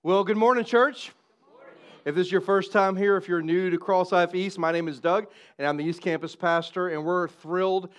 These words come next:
Speaker 1: that you are here this morning. Today, we're gonna continue in our series called The Mystery of Christmas,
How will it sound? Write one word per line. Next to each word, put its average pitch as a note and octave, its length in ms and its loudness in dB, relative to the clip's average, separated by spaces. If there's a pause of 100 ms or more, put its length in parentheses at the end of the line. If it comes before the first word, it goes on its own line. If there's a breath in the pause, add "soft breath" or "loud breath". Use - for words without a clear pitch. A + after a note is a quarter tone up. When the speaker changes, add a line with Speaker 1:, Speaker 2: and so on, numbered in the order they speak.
(200 soft breath)
Speaker 1:
that D3 140 -6
you F3+ 140 -2
are F3 60 4
here F#3 180 4
this F3 200 -6
morning. F#3+ 220 0
Today, F#3 240 2
we're F#3+ 200 2
gonna G#3 180 2
continue G#3 460 -2
in F#3 80 0
our E3+ 120 0
series G3+ 460 -2 (280 loud breath)
called G#3 220 2
The F#3 60 0
Mystery G3+ 580 0
of E3+ 220 -2
Christmas, G#3 640 0